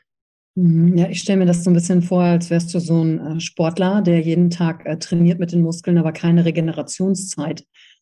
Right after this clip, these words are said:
einplant, sondern einfach immer nur weiter trainiert, trainiert, obwohl beim Sport und beim Muskelaufbau die meisten ja wissen, dass Regenerations-,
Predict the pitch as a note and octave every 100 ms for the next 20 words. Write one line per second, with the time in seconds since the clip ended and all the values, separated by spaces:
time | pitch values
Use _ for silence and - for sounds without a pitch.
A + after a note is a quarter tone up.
0 | _ - F3 F3 F3 - F3 E3+ G3+ G3
1 | F3+ E3+ E3+ F3 F#3+ F3+ F3 F#3 F#3+ F#3
2 | F3+ F#3 F3 F3 F3 F3 - F3+ F3 F3
3 | E3+ - F3 F#3+ F3+ - - D#3 E3 E3+
4 | E3 E3+ _ _ - E3 E3+ - - E3+
5 | F3 F#3+ E3+ E3+ F3 - F3 F3 F3 F3
6 | F#3+ F#3 F#3+ F3 F3 F3 - E3+ E3 E3
7 | F3 F3 D#3 D#3 E3 E3+ E3 D#3+ D#3 -
8 | - F#3 F3 F3 -